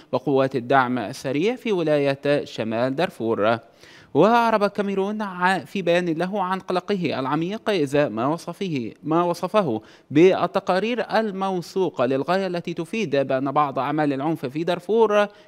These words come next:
ارتكبت بدوافع عرقية. طيب، دعوني أرحب الآن بالدكتور محمد عثمان، الكاتب والمحلل السياسي السوداني، الذي ينضم إلينا الآن في الاستوديو. أهلًا بحضرتك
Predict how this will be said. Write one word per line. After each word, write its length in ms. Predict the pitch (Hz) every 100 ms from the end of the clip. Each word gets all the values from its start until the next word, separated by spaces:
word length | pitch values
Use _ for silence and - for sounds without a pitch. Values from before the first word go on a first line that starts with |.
| -
ارتكبت 1080 | 131 139 113 151 156 139 131 214 - 226 226
بدوافع 1080 | 175 147 139 120 117 131 123 131 120 127 123 127 -
عرقية. 720 | 104 113 139 - 98 58 - _ _ _ _ _
طيب، 200 | 135 101 - - - _
دعوني 280 | 220 240 208
أرحب 320 | 190 190 175
الآن 320 | 175 170 208
بالدكتور 600 | 214 185 - 180 208 202
محمد 640 | 135 156 - 196 180 175 165
عثمان، 760 | 147 165 165 - 165 180 233 226
الكاتب 640 | 202 143 123 165 214 208
والمحلل 720 | 185 156 139 131 147 143 135
السياسي 760 | 120 - 131 131 123 117 92 113
السوداني، 540 | - 139 160 202 233 - - -
الذي 260 | 139 160
ينضم 300 | 160 165 175
إلينا 260 | 151 175 170
الآن 520 | 170 185 208 233 233
في 240 | 202 123 123
الاستوديو. 500 | 160 170 127 107 - - _
أهلًا 180 | 180 160
بحضرتك 460 | 143 160 160 156